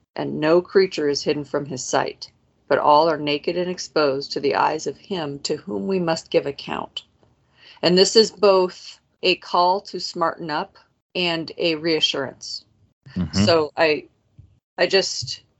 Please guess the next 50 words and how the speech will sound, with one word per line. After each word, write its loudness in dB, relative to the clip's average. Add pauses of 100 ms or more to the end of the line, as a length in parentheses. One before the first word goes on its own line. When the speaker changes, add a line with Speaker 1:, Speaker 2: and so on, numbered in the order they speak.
(240)
Speaker 1:
you 0
know, 2
as 6
I 4
was -2
reading 0
through -6
this -2
stuff, -2 (300)
you -4
know, -4
about 0 (140)
talking -2
about 0
leaders 2
who -4
don't -2
have -2
your -2
best -4
interests -6
at -4
heart, -4 (540)
and 2
worse 2
yet, 6
spiritual 2
leaders -4
who -4
are 0
s-, -8
specifically -8
going -2
against -4
what -6
God 0
says, 0
like, -4
that's -2
a 0
little 0
scary 2
to -10
me. -6 (340)
Speaker 2:
Yeah. -8
Speaker 1:
But 6 (420)
like, 2
like -6
Eric 0
said, 4